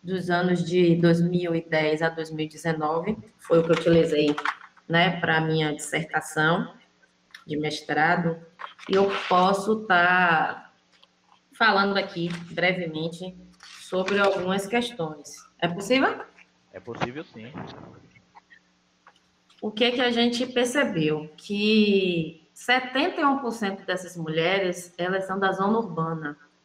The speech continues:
Speaker 1: vinte e nove por cento da zona rural. E aí a gente entende, né, que é muito mais, é, fácil pra uma mulher da zona urbana buscar o apoio, né? E a gente entende que a gente tem uma, uma região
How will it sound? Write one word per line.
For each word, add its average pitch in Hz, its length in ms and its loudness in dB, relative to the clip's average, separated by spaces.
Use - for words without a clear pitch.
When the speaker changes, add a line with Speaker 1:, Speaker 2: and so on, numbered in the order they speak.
Speaker 1:
vinte 214 300 2
e - 20 4
nove 196 320 2
por 180 100 -4
cento 190 220 -6
da 196 100 0
zona 190 220 -2
rural. 170 540 0
E 180 100 -2
aí 185 160 0
a 190 60 -4
gente 202 260 -6
entende, 214 720 -4
né, 180 420 -2
que 202 100 0
é 185 60 4
muito 233 280 4
mais, 175 760 0
é, 160 600 0
fácil 196 560 2
pra 196 220 -4
uma 190 60 -8
mulher 170 280 -4
da 214 120 -2
zona 170 300 -4
urbana 151 580 -12
buscar 180 380 -4
o 175 80 4
apoio, 170 640 -2
né? 180 360 2
E 202 40 4
a 180 60 2
gente 185 240 -2
entende 202 480 0
que 208 160 -2
a 175 80 4
gente 175 220 -6
tem 175 200 -2
uma, 170 460 0
uma 165 140 2
região 160 800 -2